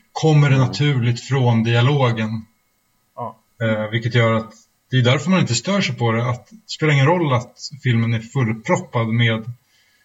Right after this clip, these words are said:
Speaker 1: liksom, rolig dialog och one-liners, för att den passar in i dialogen. Det är det som gör det så naturligt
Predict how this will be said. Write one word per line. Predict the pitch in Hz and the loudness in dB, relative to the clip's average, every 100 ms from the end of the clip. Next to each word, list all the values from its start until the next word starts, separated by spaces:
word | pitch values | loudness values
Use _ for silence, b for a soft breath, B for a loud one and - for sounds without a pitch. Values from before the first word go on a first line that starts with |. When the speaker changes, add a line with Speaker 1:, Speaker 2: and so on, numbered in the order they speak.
| - | -6
Speaker 1:
liksom, | 120 - 117 123 147 | -4 0 -2 -2 -2
rolig | 127 120 104 113 113 - - | 0 0 0 -2 -2 -8 -16
dialog | 160 120 117 113 113 | -14 -4 -2 0 0
och | 110 117 | 0 0
one-liners, | 110 110 110 - - - | 0 0 -2 -6 -12 -4
för | |
att | 123 | -4
den | 135 123 123 - - _ - | 0 2 2 -2 -14 _ -4
passar | 127 139 131 | 0 0 0
in | 165 135 113 120 | 0 0 0 0
i | 120 | 0
dialogen. | 117 117 120 117 117 - _ _ _ | 0 0 0 -2 -6 -12 _ _ _
Det | 123 135 | -4 -2
är | 131 | -2
det | |
som | 123 123 | 0 2
gör | 123 | 4
det | 113 | 2
så | 120 | 2
naturligt | 127 123 127 120 120 - | 2 2 0 0 -4 -6